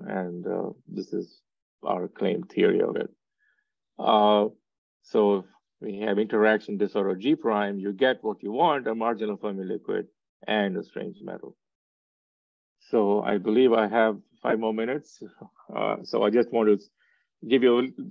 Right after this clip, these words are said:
few more technical, technical remarks. I think I've hopefully explained the main result. Uh, so, so the, the whole analysis in the end is a formal analysis,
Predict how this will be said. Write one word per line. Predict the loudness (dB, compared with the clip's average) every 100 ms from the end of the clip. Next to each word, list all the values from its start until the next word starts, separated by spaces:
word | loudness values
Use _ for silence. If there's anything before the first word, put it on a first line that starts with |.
| -2
few | 2 4
more | 2 0
technical, | -4 -6 -10 -10 -8 -4
technical | -2 -2 0 4
remarks. | 4 4 2 0 -4 -6
I | -4
think | -4 -4 -2
I've | -2
hopefully | -6 -10 0 0
explained | 0 -4 -2 0 0 0
the | -2
main | -2 -2
result. | -4 2 2 2 -2 _ _ _ _ _ _ _ _ -2
Uh, | 2 4 2 0 -4 -12 _ _ _ _ _ _
so, | 2 6 6 4 0 -12 _ _ _ _ _ _
so | _ -6
the, | -6 -8 _ -20 -12
the | -4
whole | 2 4 4
analysis | 2 2 0 -2 -8 -12
in | -6
the | -2
end | -2 -2
is | -4
a | -4
formal | -4 -4 -2 -6
analysis, | -6 -6 -6 -2 -4